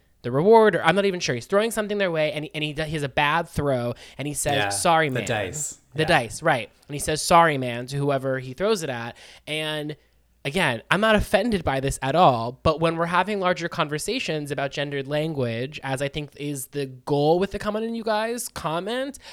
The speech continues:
Speaker 1: I do think it's notable that it's like, it just kinda shows you how, and this isn't a, a dig at Jeff at all, it's rather to show how ingrained this sort of rhetoric is, not even in the game of Survivor, but in life. So I think that,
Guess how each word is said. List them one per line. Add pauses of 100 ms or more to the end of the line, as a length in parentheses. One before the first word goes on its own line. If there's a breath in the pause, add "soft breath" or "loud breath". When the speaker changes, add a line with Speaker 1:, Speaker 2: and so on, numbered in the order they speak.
(260 loud breath)
Speaker 1:
I
do
think
it's
notable
that
it's
like, (240 soft breath)
it
just
kinda
shows
you
how,
and
this
isn't
a, (100)
a
dig
at
Jeff
at
all, (200 loud breath)
it's
rather
to
show
how
ingrained (760 soft breath)
this
sort
of
rhetoric
is,
not
even
in
the
game
of
Survivor,
but
in
life.
So
I
think
that,